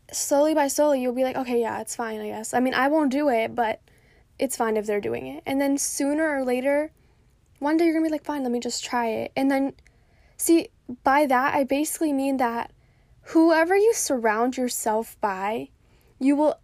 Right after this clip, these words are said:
end up doing the things that they do. Like, let's say you have a bunch of dancer friends.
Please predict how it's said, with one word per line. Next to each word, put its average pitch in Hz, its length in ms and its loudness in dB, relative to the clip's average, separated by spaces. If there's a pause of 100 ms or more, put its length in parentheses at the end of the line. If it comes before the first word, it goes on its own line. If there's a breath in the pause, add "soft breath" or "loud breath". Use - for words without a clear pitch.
(120)
end 262 420 4
up 226 280 0
doing 240 320 2
the 226 60 2
things 220 260 -2
that 214 100 -8
they 214 100 -2
do. 220 220 -8
Like, 233 140 -4
let's 262 200 -2
say 277 180 4
you 269 140 0
have 262 140 2
a 240 60 2
bunch 240 280 0
of 226 240 -2
dancer 285 380 0
friends. 196 540 -6